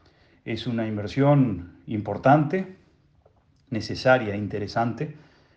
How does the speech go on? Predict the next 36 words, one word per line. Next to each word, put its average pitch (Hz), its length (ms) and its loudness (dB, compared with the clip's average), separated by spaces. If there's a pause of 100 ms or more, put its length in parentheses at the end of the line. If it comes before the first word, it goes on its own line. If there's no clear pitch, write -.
(200)
eh, 98 400 -8
en 113 140 -6
el 107 100 -2
aeropuerto 104 840 -2 (240)
de 101 260 -8
Salto, 110 560 2 (500)
eh, 98 320 -6
que 107 100 -2
va 107 100 8
a 110 40 6
rondar 113 600 4 (100)
en 98 160 -8
una 104 100 -4
inversión 98 440 -4
de 104 100 -2
infraestructura 107 1040 0
en 98 140 -8
unos 107 240 -4
quince 120 360 -4
millones 113 440 0
doscientos 101 400 -6
cuarenta 101 340 -6
y 101 160 -10
siete - 300 -10
mil 117 160 0
dólares 180 520 4 (720)
y 139 120 -2
después 139 320 0
también, 151 640 2 (120)
eh, 104 400 -2
cuarenta 107 320 -2
y 107 40 -6
seis 139 260 2
millones 135 420 2
de 117 140 -4
dólares 139 500 2